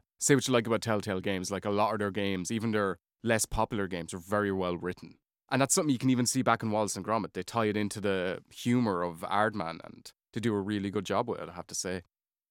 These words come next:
There is some flaws to smoothing down the edges of adventure games.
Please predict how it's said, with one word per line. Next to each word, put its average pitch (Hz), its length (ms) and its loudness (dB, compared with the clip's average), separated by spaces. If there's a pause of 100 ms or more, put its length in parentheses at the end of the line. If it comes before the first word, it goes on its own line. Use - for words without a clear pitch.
There 151 120 4
is 165 140 6
some 147 300 6
flaws 131 600 6
to 110 440 0
smoothing 117 460 4
down 107 220 2
the 104 100 2
edges 101 260 0
of 95 100 -6
adventure 95 380 -4
games. 107 540 -2